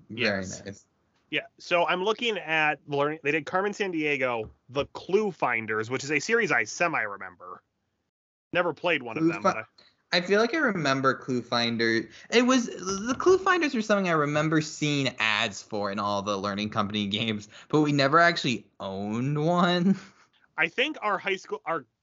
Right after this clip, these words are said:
Speaker 2: high school, elementary school computer lab had them, but we never played it. Uh,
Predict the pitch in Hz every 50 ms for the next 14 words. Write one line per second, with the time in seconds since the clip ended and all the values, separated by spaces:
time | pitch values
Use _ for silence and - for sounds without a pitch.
0 | _ _ _ - 156 151 - 160 160 160 170 180 175 175 156 185 175 151 147 127
1 | - 151 156 160 170 170 180 180 170 165 180 175 180 180 165 185 185 185 185 185
2 | 165 151 143 143 143 143 151 147 147 131 110 _ - 135 131 117 107 101 98 104
3 | 101 - _ _ _ _ _ _ _ _ _ _ - 135 143 143 139 139